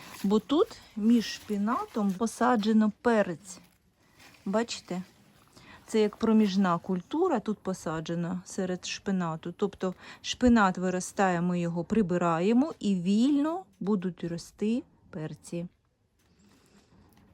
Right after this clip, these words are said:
Чудові такі кущики, але їх забиває шпинат поруч.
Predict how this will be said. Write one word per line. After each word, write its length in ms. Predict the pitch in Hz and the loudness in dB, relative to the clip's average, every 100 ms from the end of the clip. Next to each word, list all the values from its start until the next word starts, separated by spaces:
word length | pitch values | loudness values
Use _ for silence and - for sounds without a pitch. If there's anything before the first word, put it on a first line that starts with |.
| _ _ _ _ _ _ | _ _ _ _ _ _
Чудові 500 | - 214 185 175 170 | -8 -6 -4 -4 -4
такі 280 | 165 160 - | -6 -8 -8
кущики, 720 | 185 - 392 - - 185 190 - | -8 -2 -2 -2 -12 -8 -8 -4
але 260 | 196 196 | -2 -2
їх 420 | 262 370 247 247 285 | 0 0 0 -2 0
забиває 680 | 233 190 185 196 220 247 | -2 -2 -2 0 0 0
шпинат 580 | 208 - 190 180 180 196 | -4 -4 -2 -2 -2 -6
поруч. 520 | - 214 202 202 - | -6 -6 -6 -10 -14